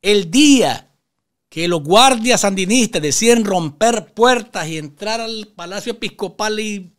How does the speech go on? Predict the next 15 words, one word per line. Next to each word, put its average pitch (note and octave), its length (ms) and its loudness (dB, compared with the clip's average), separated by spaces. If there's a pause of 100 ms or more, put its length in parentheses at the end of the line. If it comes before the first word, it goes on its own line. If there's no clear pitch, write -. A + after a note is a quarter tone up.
buscar G3 720 -6 (800)
al E3+ 220 -4
Chapo A#3 340 0
Guzmán, G#3+ 600 0
que - 100 -10
era D3+ 100 -6
más E3 140 -6
o F3 40 -6
menos F#3 220 -8
lo E3+ 120 -8
que, C3 240 -8
lo A#2+ 120 -16
que D3 100 -12
ellos E3 120 -10
creían, E3+ 340 -10